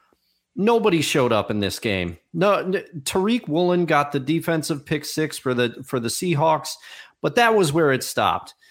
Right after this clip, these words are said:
Neither team could stop anybody. Quandre Diggs, before the game, he said, he said the Seahawks defense had to bow up or shut up. They got,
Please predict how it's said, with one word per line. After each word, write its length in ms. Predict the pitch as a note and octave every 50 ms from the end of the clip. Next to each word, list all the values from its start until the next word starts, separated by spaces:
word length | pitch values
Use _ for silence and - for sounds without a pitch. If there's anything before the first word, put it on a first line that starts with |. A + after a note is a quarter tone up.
| - _ _ -
Neither 360 | D3+ F3 A3+ B3+ A3+ A3+ G3+
team 340 | D#3+ - E3+ E3+ E3+ D#3+ D3
could 200 | - C#3 A2 -
stop 400 | - - D#3 C#3 C3 C3 - - -
anybody. 680 | D3+ D#3 E3 D3+ C3+ D3 D3 D3 D3 C#3+ C#3+ C3+ C#3 - - - -
Quandre 520 | - G#3 G#3+ G#3+ G#3+ F#3 F#3+ F#3 E3 C#3
Diggs, 340 | B2 D#3 D#3 D#3+ D#3 D3+ C3+
before 360 | - C#3 B2+ - D3+ D#3 D#3
the 120 | D3+ C#3+ B2
game, 320 | A2 C#3+ D3 D#3 D#3+ D#3+
he 100 | D3+ B2+
said, 380 | - - D3 C#3 C3+ C3 G#2+ -
he 180 | - B2 C3 C#3+
said 220 | C3+ - D3+ C#3
the 80 | B2 B2+
Seahawks 540 | A#2+ - - F3 D#3+ C#3 D#3+ D#3 C#3+ - -
defense 420 | - D3+ D3 D3+ D#3+ D#3 D#3 D3
had 160 | - D3 C#3 B2
to 40 | A#2+
bow 300 | G2 G#2 C3+ D3 D3+ D3+
up 180 | D3+ D3 D3+
or 80 | C3+ A2+
shut 320 | - - - D#3 D3+ D3+
up. 360 | D#3 D#3+ E3 - - - - -
They 160 | - D3 F3
got, 280 | F3 G3+ F#3 E3 C3+ -